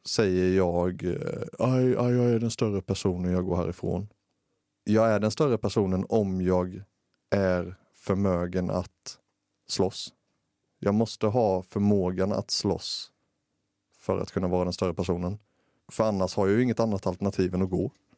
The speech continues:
Och lite så känner jag med neutralitet också, liksom att du... Ja,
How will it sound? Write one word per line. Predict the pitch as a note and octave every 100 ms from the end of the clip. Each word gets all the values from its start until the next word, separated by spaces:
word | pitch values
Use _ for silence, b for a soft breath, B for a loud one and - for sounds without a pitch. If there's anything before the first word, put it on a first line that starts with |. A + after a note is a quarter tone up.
| _ _
Och | -
lite | G#2+ G#2
så | G2+ A#2
känner | B2 G#2
jag | G2
med | G2
neutralitet | G2 F#2+ G2 F#2+ F#2+ F#2+
också, | G2+ - G2 -
liksom | G2+ G2 F#2+ G#2
att | G2
du... | F#2+ F#2+ b b b b b b b b _ _ _ - - _
Ja, | - A#2+